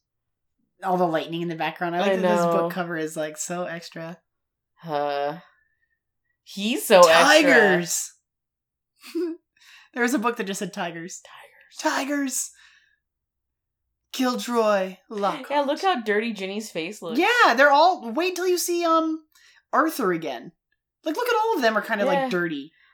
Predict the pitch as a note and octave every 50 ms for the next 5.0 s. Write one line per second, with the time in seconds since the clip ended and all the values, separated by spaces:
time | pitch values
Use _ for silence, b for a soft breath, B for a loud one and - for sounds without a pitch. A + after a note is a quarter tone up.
0 | b b b - - C#4+ A#3+ - - - C4+ D#4+ D#4 B3 A3 B3 A#3 A3+ A3+ A3+
1 | B3+ C4+ C#4 C4 B3 - G#3+ A3 G3 F#3+ E3 - D3+ E3 E3+ E3+ E3+ E3+ F3 F#3
2 | F#3 F3 E3 E3 D#3+ D#3+ D#3+ E3+ F3 E3 D#3 D#3 E3+ E3 - F3+ E3 E3+ E3 E3
3 | E3 G3+ G#3 G#3 G3+ G3+ G#3 G#3 G#3 G#3 G#3+ F#3+ F#3 F3 E3+ - G#3 F#3+ F#3+ F#3+
4 | F#3+ F#3+ F#3 F3+ F3 F3 F3 F#3 F#3+ - - D#3 D3+ D3+ D3 D3 D3 D3 D#3 D#3+